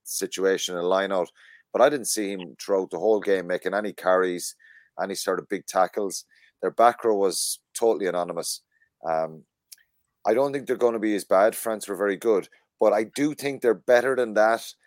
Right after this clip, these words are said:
So I think they will be better. And I think if they get some little bit of cohesion, which is hard to see them, particularly in multi-phase. So if Ireland can be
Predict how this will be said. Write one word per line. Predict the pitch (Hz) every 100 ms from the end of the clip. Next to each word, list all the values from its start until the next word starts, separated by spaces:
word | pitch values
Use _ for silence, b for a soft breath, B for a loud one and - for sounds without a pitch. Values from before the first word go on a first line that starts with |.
| _
So | - 104
I | 101
think | 123 113
they | 113 107
will | 98 120 131
be | 123 123
better. | 117 101 87
And | 71 90
I | 92
think | 110 101 -
if | - 110
they | - 107
get | 117 131 -
some | 131 117 110
little | 113 123 101
bit | 107
of | 98
cohesion, | - 90 98 107 92 87 87
which | 90 -
is | 82
hard | - - 120 131 127
to | 101
see | - - 113 107
them, | 104 85 b b b b _
particularly | 110 - 147 - 127 113 104
in | 104
multi-phase. | 110 113 - 95 - 98 85 90 - _ _ -
So | 110 104
if |
Ireland | 123 139 139 131
can | - 117
be | 107 101